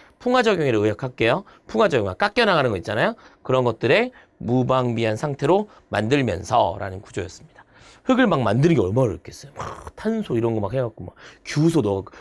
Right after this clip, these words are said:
"흙을 만들었다!" 아, 너무 어려워요. "무방비하게 만들었다!" 무방비한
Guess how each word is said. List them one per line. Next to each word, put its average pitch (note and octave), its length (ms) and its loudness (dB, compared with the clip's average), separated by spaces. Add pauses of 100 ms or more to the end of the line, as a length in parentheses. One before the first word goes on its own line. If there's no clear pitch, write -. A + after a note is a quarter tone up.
"흙을 D#4+ 240 6
만들었다!" D4+ 720 4 (960)
아, E3+ 140 -6
너무 B2+ 380 -10
어려워요. G2 500 -8 (260)
"무방비하게 D4+ 640 2
만들었다!" D4+ 680 2 (400)
무방비한 C#3 680 0